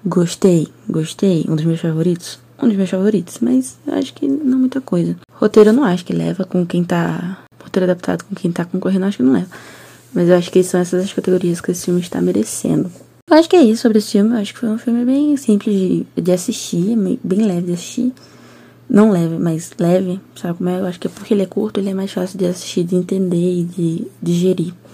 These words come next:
Eu acho que é isso, acho que todo mundo pode tá assistindo esse filme aí. Vai ser uma hora e meia, assim, bem gasta. Muito divertido. É, até o próximo episódio. Eu não lembro qual é o filme do próximo episódio, porque eu nunca lembro. Mas eu acho que é Nomadland ou Sound of Metal.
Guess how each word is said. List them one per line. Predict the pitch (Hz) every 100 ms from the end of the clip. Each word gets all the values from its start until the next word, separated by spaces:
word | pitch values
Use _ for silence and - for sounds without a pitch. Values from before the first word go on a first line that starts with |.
| - 285
Eu | 294
acho | 269
que | -
é | 220
isso, | 190 208 220
acho | -
que | -
todo | 208
mundo | 208 208
pode | 196
tá | -
assistindo | 190 - 190 180
esse | -
filme | 185
aí. | 180 165 170 -
Vai | 185
ser | 180 185
uma | 185
hora | 185
e | 180
meia, | 180 175
assim, | 175 165
bem | 160 202
gasta. | 185 175 190 - 247 - - - - - - -
Muito | 202 202
divertido. | 202 220 - 180 175 - - - - - _ - _ _ -
É, | 151 - - - - -
até | 170 175 180
o |
próximo | 180 180 196
episódio. | 185 185 170 165 170 180 - -
Eu | 185
não | 175 190
lembro | 175 165
qual | - 170
é |
o | 165
filme | - 170
do | 165
próximo | 170 170 175
episódio, | - - -
porque | -
eu | 262
nunca | 269 294
lembro. | 214 170 165 - - - - - -
Mas | 110 92 - - - - -
eu | 226 214
acho | 175 190 -
que | -
é | 185
Nomadland | 175 185 220 220 196 170 170 -
ou | 196
Sound | - 190 185
of | 185 -
Metal. | - -